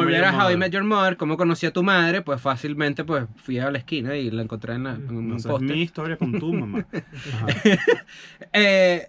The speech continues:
Speaker 1: la persona que nos envió esto nos, nos mandó este, esta teoría de la serie. La verdad es que la serie sí tiene unas buenas teorías. Tiene buenos insights.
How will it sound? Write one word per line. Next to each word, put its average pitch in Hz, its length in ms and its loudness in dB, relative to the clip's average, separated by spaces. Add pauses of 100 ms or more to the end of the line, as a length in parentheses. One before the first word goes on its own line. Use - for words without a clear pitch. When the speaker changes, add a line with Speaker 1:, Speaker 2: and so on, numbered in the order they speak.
Speaker 1:
la 180 100 -2
persona 185 260 0
que 240 60 2
nos 220 100 4
envió 202 240 4
esto 196 360 0
nos, 160 180 0 (160)
nos 156 160 -2
mandó 160 260 4
este, 180 300 0
esta 170 220 0
teoría 170 680 4
de 135 100 -4
la 131 120 -4
serie. 165 320 0
La 156 80 4
verdad 147 140 2
es 143 40 -6
que - 80 -2
la 214 100 4
serie 165 240 0
sí 185 200 -4
tiene 185 180 -2
unas 190 160 -2
buenas 170 240 -2
teorías. 120 400 -2 (400)
Tiene 160 140 2
buenos 170 280 4
insights. 117 540 -8